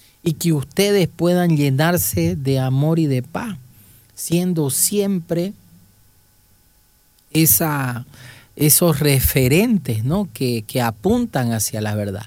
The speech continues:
Y cuando digo referente es porque nosotros orientamos, ¿no? A veces la persona viene y no, "Oh, ¿sabe que estoy con este problema? Voy a hacer esto,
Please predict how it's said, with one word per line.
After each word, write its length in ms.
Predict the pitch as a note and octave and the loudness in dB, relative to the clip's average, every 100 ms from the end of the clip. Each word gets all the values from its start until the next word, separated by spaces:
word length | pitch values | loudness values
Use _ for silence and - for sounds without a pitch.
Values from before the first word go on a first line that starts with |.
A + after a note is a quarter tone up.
| - - - | -16 -18 -8
Y 120 | D3+ | -4
cuando 220 | D3 D#3+ E3+ | -2 0 0
digo 220 | A#3 A3 | 0 0
referente 720 | D#3+ C3+ D3+ F3+ G3+ F#3+ F#3+ | 0 -2 -2 -2 -2 -4 -6
es 60 | F#3 | -6
porque 280 | E3+ D3 | -10 -6
nosotros 460 | C#3 C3 G3 G3 F#3 - | -6 -4 -4 -4 -6 -4
orientamos, 1120 | D#3 D#3 D#3+ D3 C3+ C3 - G#3 A#3 D#3 C#3 | 0 2 4 2 2 0 0 2 2 2 2
¿no? 200 | F3 G#3 - - - | 2 0 -6 -16 0
A 80 | G3+ | 2
veces 260 | C4 B3 | 2 0
la 120 | F3 | -2
persona 440 | D#3 D#3 - F4 F3+ | -2 -4 -4 -4 -2
viene 280 | F#3+ E4+ D4 | -2 -2 -4
y 60 | |
no, 120 | E3 | -6
"Oh, 260 | D#3 A3 G#3 | -6 -6 -6
¿sabe 300 | E3 F3 F#3 | -8 -8 -6
que 120 | F3+ | -6
estoy 180 | E3+ F3+ | -4 -4
con 160 | F3 F3+ | -4 -6
este 180 | - | -8
problema? 540 | E3+ D#3+ E3 F#3 F3 E3+ | -10 -8 -8 -8 -6 -4
Voy 200 | E3+ E3+ | 0 0
a 40 | |
hacer 260 | D#3+ - D#3+ | 0 -2 -4
esto, 400 | E3 E3+ - | -4 -4 -2